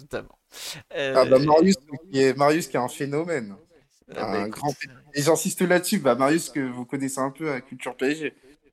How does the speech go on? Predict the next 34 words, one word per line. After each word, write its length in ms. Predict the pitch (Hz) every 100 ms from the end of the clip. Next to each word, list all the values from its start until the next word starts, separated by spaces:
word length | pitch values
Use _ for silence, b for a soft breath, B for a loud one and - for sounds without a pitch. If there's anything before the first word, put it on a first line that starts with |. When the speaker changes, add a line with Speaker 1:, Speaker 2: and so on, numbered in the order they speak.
| _ _ -
Speaker 1:
Et 140 | -
oui, 220 | 135 139 -
et 180 | - -
Marius 380 | 123 135 156 -
a 80 | 123
quand 120 | 135
même 120 | 143
fait 140 | 160
pas 120 | 143 151
mal 160 | 151
d'articles 380 | 143 - 151 -
avec 340 | 127 131 -
nous 380 | 139 139 143 135
et 220 | 123 110 - -
on 120 | 123
l'embrasse 460 | 131 131 131 123 147
aussi, 260 | 160 -
évidemment. 460 | 123 117 110 113 107 B B B B B -
Euh, 400 | 139 135 131 131 _
on 120 | 202 196
passe 240 | 196 185
donc 200 | 196 175
au 60 | 165
thème, 300 | - 156 139
euh, 580 | 131 127 127 127 123 123
mercato, 520 | 123 131 131 127 135
tout 120 | 123
ça. 320 | 127 175 190 202 B B B B _ _ _ _ _ _ _ _ -
Annonce 540 | 170 190 190 185 -
quand 100 | 156
même 160 | 151 151
assez 280 | 143 - -
importante, 840 | 147 143 147 - - 151 151 -
euh, 600 | 120 117 117 113 113 113